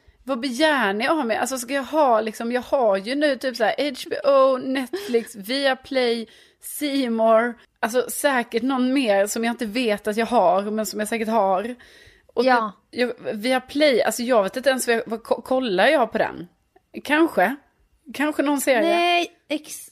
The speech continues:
Speaker 2: ja, varför har vi... Jag tror vi har Viaplay, eller jag har inte det, men Hampa har det typ för sport.
Speaker 1: Ja.
Speaker 2: Och då kan man glida på den ibland om det är någonting man vill se.
Speaker 1: Ja, just det, det har man ju hört att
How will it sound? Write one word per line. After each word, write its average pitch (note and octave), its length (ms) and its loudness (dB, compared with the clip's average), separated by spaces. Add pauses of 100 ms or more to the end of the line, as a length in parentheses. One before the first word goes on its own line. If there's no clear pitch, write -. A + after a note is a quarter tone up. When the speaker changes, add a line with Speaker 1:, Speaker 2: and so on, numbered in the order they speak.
(140)
Speaker 2:
ja, E4+ 260 2
varför F4 260 -2
har D4+ 280 2
vi... C4 160 -12 (580)
Jag E4 140 -2
tror E4+ 100 -6
vi F4+ 220 2
har F#4 80 6
Viaplay, B3 640 -2 (280)
eller C4 280 -2
jag C#4+ 160 4
har C#4+ 140 0
inte B3 180 -6
det, G3 200 -2 (160)
men A#3 120 -8
Hampa C4 340 0
har C4 100 6
det A3 80 -2
typ G3+ 240 -6
för G#3 320 0
sport. - 500 -4 (120)
Speaker 1:
Ja. G3 440 2 (280)
Speaker 2:
Och A#3 120 2
då B3+ 100 6
kan B3+ 160 0
man B3 140 4
glida B3 340 2
på C4+ 100 2
den A3 160 4
ibland G3 280 0
om G#3 120 -2
det G3+ 80 4
är G3+ 80 4
någonting G3+ 480 -4
man F#3+ 100 -8
vill G3 100 -6
se. G3+ 360 -4
Speaker 1:
Ja, G3+ 80 -2
just A#3 180 -2
det, G3 60 -12
det G3 140 2
har A3+ 80 4
man A3 120 0
ju A3+ 60 2
hört G#3 280 0
att F3 220 -2